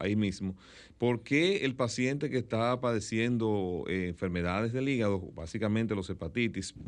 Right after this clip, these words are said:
tienden a bajar tanto de peso, sin embargo, se le inflama, eh, sobremanera el abdomen?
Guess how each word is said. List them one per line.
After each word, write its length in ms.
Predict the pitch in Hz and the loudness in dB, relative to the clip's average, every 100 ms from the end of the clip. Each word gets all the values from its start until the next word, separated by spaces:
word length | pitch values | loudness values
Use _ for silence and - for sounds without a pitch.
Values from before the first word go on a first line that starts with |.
| - | -8
tienden 320 | - 110 143 | 0 2 2
a 60 | 151 | 2
bajar 300 | 131 127 127 | 2 2 0
tanto 340 | 127 123 127 | 0 0 0
de 100 | 131 | 0
peso, 320 | 127 120 107 117 | 2 0 0 0
sin 220 | 180 175 | 0 2
embargo, 360 | 131 113 101 | 2 2 2
se 140 | 101 104 | 0 -2
le 60 | |
inflama, 420 | 95 110 117 123 120 - - - | 0 0 0 0 -2 -10 -20 -4
eh, 140 | 101 98 | 0 2
sobremanera 640 | 110 107 101 104 113 117 - | 2 4 4 4 2 2 0
el 140 | 95 | -2
abdomen? 440 | 78 87 80 73 | -2 -2 -2 -6